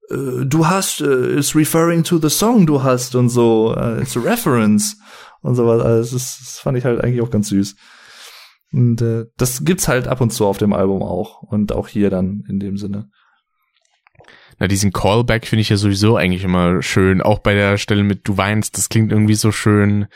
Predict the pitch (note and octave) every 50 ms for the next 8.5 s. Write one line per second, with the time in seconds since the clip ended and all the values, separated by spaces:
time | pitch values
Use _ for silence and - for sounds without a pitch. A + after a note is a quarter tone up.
0 | - - - - - - - - - - - - G#2 A#2+ C3+ C3+ A#2+ G2+ F#2+ F#2
1 | - - - - - - - - - - A2+ A2 G#2+ A#2+ A#2 - B2 A#2 A#2 A2
2 | A#2+ B2+ - - G2 F#2+ G2 G2 G#2 G2+ F#2+ F#2+ G2 A2+ - - D3 D3 C#3+ D3
3 | D#3 D3+ D3 D3 D3 D3+ - - - E2+ E2 D#2 E2+ F2+ F2 F2 F2 F2 F#2+ G2+
4 | - - - F#2 F2+ F#2 - F2 F2 F2+ G2 G#2+ - - _ _ _ _ _ -
5 | C#3 B2+ D3+ E3 D#3+ D#3+ E3 D#3 C3+ A2 G#2+ G#2+ - - - - F3+ F3 - -
6 | B3 B3+ A#3+ - A3 G#3+ G#3+ - - G#3+ G3 G3 G3+ - - G#3 G3 D#3 B2 A#2
7 | A2+ B2 A#2+ A#2 - A#2 A2 G#2+ A2 A2 A2 A2+ A2+ A2+ A#2 A#2+ A2+ A2 A2 A2
8 | - - - G#2+ G#2+ G#2+ G#2+ G#2+ - -